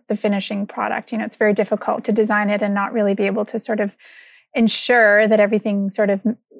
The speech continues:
you know, works the way you want it to from the end result. So we approached them and said, "Let us do all of it. Let us design it and produce it. We'll manufacture it. We will guarantee the quality, execution, all of that."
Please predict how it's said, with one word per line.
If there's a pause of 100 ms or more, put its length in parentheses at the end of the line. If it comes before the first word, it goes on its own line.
you
know,
works
the
way
you
want
it
to (200)
from
the
end
result.
So (760)
we
approached
them
and
said,
"Let
us (340)
do
all
of
it.
Let
us
design
it
and
produce
it.
We'll
manufacture
it.
We
will
guarantee
the
quality,
execution,
all
of
that."